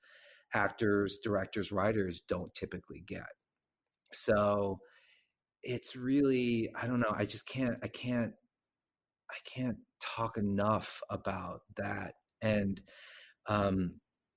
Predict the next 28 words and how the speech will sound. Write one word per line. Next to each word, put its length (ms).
you 140
know, 160
like, 200
the, 200
the 120
movie 320
that 200
I'm 180
in, 300
the 80
forty-year-old 800
version, 800
uh, 440
Radha 280
Blank's 600
film, 800
again, 520
like, 120
I 80
just 220
did 160
this 140
panel 520
yesterday 600
for 320
it 80
with 200
Radha 640